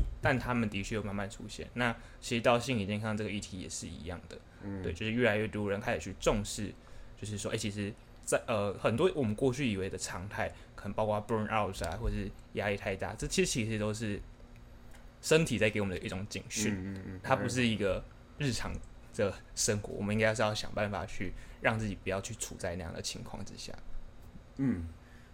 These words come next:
Speaker 2: 对，我觉得，我觉得拿性这个议题来去讲，就是蛮类似的，因为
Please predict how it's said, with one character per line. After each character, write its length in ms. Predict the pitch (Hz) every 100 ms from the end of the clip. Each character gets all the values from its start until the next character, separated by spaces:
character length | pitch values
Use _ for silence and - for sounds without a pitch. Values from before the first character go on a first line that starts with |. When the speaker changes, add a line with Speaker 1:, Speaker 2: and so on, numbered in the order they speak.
| - -
Speaker 2:
对， 100 | 147
我 80 | 104
觉 160 | 120
得， 120 | 131 -
我 80 | 110
觉 100 | 120
得 60 |
拿 180 | 113 95
性 300 | - 127 101
这 80 | 101
个 60 | 95
议 100 | 98
题 160 | 90
来 120 | 85 92
去 100 | 92
讲， 180 | - -
就 100 | 87
是 80 | 92
蛮 180 | 92 87
类 160 | 92 87
似 200 | 82 85
的， 40 |
因 80 | 98
为 140 | 110